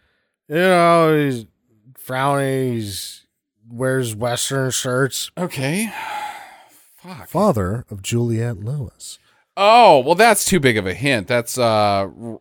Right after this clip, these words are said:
Speaker 2: Ronnie Lewis.
Speaker 1: That's not the guy.
Speaker 2: God damn it.
Speaker 1: He's
Speaker 2: Oh,
Speaker 1: the
Speaker 2: what is
Speaker 1: guy.
Speaker 2: his name?
Speaker 1: Is,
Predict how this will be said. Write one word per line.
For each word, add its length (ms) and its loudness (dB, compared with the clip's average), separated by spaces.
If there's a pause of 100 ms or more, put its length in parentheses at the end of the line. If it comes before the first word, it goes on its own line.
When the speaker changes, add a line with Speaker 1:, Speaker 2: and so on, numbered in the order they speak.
Speaker 2:
Ronnie 380 -4
Lewis. 540 -2 (560)
Speaker 1:
That's 480 2
not 340 6
the 60 2
guy. 460 2
Speaker 2:
God 260 -6
damn 260 -2
it. 120 -2
Speaker 1:
He's 120 2
Speaker 2:
Oh, 260 4
Speaker 1:
the 60 2
Speaker 2:
what 80 0
is 60 4
Speaker 1:
guy. 280 4
Speaker 2:
his 180 0
name? 360 0
Speaker 1:
Is, 420 2